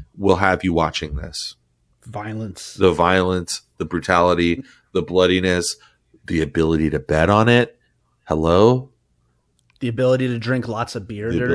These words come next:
Speaker 1: ability
Speaker 2: it.
Speaker 1: to drink lots of beer during it. Um,
Speaker 2: Mm-hmm.
Speaker 1: you know, it'll be mostly, like, in practice, the way that it'll work out is, like, it, it'll be like a, um, a waiting game. It'll be a hi-, a lot of hiding. Like, the, the, the, the, the,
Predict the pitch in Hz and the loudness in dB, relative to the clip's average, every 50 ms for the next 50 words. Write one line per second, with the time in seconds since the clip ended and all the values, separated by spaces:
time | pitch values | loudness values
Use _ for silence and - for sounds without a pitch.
0 | 85 85 85 80 82 80 73 - 82 80 78 78 76 73 - 78 - - - 95 | 0 0 0 2 2 0 0 0 -4 -4 -2 -4 -4 -4 -6 -8 -6 -2 2 6
1 | 104 110 113 113 117 120 117 117 120 120 123 123 120 120 - - - _ _ _ | 6 6 8 8 6 6 6 4 2 0 0 0 0 -2 -2 -6 -10 _ _ _
2 | _ _ _ _ _ - 90 90 82 80 80 78 113 107 104 101 101 104 104 113 | _ _ _ _ _ -6 -4 -4 -4 -4 -4 -6 -6 -8 -8 -8 -8 -2 4 6
3 | 113 113 110 117 147 196 208 247 233 160 120 113 113 120 117 - - - 147 135 | 8 10 12 12 12 12 10 8 8 8 8 8 8 8 6 6 4 2 4 6
4 | 113 101 90 - 101 85 - - 92 85 82 76 - 117 - - 107 98 95 98 | 6 6 4 2 -2 -4 -2 0 0 0 0 0 -2 -2 -2 -2 0 2 2 4
5 | 104 98 95 90 87 87 85 85 82 92 90 87 87 85 80 87 85 - - 92 | 4 4 4 4 2 2 2 2 2 2 2 2 2 0 0 -2 -4 -4 -4 -6
6 | 95 101 - 110 107 107 117 120 120 131 127 113 - 123 107 87 90 90 85 80 | -6 -4 0 2 2 4 4 4 6 6 6 6 6 6 4 6 6 4 4 2
7 | 82 - _ - - - - - - - _ - 98 92 85 95 92 92 90 82 | 0 -4 _ -20 -20 -20 -20 -20 -20 -10 _ 0 2 4 6 6 6 6 4 2
8 | 80 73 78 78 76 73 73 80 85 82 92 92 82 - - 92 71 90 90 90 | -2 -4 -6 -6 -6 -6 -6 -4 -2 2 2 2 2 2 0 0 2 2 4 4
9 | 90 90 85 - - - 90 87 87 80 76 71 76 80 78 73 - 95 85 73 | 4 2 2 -2 0 0 2 4 4 2 0 -4 -4 -6 -4 -2 0 0 0 0
10 | - 101 92 87 85 - - - _ - _ _ _ _ _ - 95 101 95 92 | 4 4 6 4 4 2 -6 -20 _ -20 _ _ _ _ _ -2 0 2 2 4
11 | 90 90 87 87 87 85 85 - _ _ _ - 95 87 92 92 - - 85 95 | 2 2 2 2 0 0 -2 -6 _ _ _ -12 -6 -2 -2 -2 -2 -2 0 2
12 | 92 87 85 82 82 85 80 80 82 | 2 2 2 0 -2 -2 -4 -4 -6